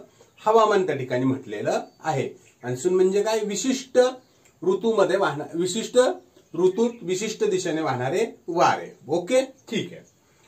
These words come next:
आपण पाहूयात भारताचा अक्षवृत्तीय विस्तार जर पाहिला तर आपण आठ अंशापासून सदोतीस अंशापर्यंत आहे. म्हणजे भारताच्या मध्यातून काय गेलेलं आहे? कर्कवृत्त गेलेलं आहे.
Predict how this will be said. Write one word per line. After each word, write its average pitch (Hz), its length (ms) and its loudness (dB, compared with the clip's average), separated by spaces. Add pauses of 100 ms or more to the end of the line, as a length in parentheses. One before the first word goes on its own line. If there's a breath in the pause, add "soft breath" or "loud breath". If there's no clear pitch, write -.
(120)
आपण 233 240 0
पाहूयात 254 300 6
भारताचा 233 540 4
अक्षवृत्तीय 240 600 2
विस्तार 233 400 0
जर 233 120 4
पाहिला 220 300 4
तर 226 140 2
आपण 226 260 2 (120)
आठ 226 240 4
अंशापासून 220 680 0
सदोतीस 254 520 2
अंशापर्यंत 123 680 -4
आहे. - 140 -20 (640 soft breath)
म्हणजे 214 200 4
भारताच्या 233 560 4
मध्यातून 233 520 2
काय 220 220 2
गेलेलं 226 320 8
आहे? 233 100 4
कर्कवृत्त 233 640 2
गेलेलं 92 280 -10
आहे. - 240 -20